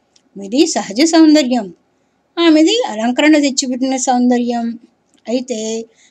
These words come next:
ఈ మధ్య మీరు వంటగదిలో ఎక్కువ కాలం గడుపుతున్నట్టున్నారు. అలవాటు లేని పని కదా. పొగ వల్ల ముఖంలో కాంతి తగ్గి కళ్ళు ఎర్రబడినట్టు కనబడుతున్నారు," అన్నాడు.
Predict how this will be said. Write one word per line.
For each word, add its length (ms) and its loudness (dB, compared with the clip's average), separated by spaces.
ఈ 100 4
మధ్య 320 0
మీరు 280 6
వంటగదిలో 760 2
ఎక్కువ 360 2
కాలం 420 0
గడుపుతున్నట్టున్నారు. 960 -6
అలవాటు 400 -2
లేని 260 0
పని 200 -6
కదా. 340 -6
పొగ 140 -10
వల్ల 560 0
ముఖంలో 480 -2
కాంతి 400 -10
తగ్గి 580 -4
కళ్ళు 240 0
ఎర్రబడినట్టు 760 0
కనబడుతున్నారు," 880 -4
అన్నాడు. 320 -16